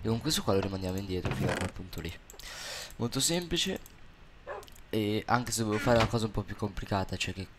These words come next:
che lui doveva vedere quando c'era uno strumento e partiva, però purtroppo non si può fare perché i comparator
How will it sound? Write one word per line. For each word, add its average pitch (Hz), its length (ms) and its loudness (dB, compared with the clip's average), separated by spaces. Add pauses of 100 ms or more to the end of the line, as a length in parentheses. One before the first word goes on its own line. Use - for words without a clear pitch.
(140)
che 101 100 -2
lui 110 160 0
doveva 101 280 2
vedere 98 400 0
quando 107 280 0
c'era 101 240 0
uno 98 140 -2
strumento 90 680 -6
e - 120 -2
partiva, 180 600 -2 (840)
però 127 160 6
purtroppo 104 460 0
non 95 120 -2
si - 140 2
può 101 80 0
fare 98 320 2
perché 87 300 2
i 98 680 0 (220)
comparator 101 760 4